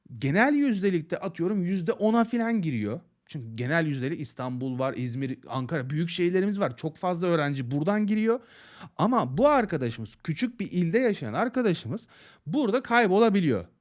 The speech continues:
Yüzde ona giriyor. Hani kaybolmak da denmez ama yüzde ona giriyor. Ama kendi ilinde bir bakıyor yüzde sıfır buçuk.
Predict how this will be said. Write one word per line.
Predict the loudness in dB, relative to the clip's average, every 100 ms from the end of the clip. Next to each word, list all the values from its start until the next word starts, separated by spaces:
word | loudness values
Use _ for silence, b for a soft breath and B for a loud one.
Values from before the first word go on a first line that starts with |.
| -8
Yüzde | -4 -2 0
ona | 0 2
giriyor. | 2 2 2 -2
Hani | -8 -8
kaybolmak | -6 -4 -4 -6 -6
da | -6
denmez | -4 -2 -2
ama | -2 -2
yüzde | 0 0 0
ona | 0 0
giriyor. | 0 -2 -6 B B B B
Ama | 2 2 2
kendi | 0 0 0 -2
ilinde | -2 2 2 2 0 0
bir | 2
bakıyor | 2 2 0
yüzde | 0 0 -2
sıfır | 0 2 2 2
buçuk. | 0 -8 -16 _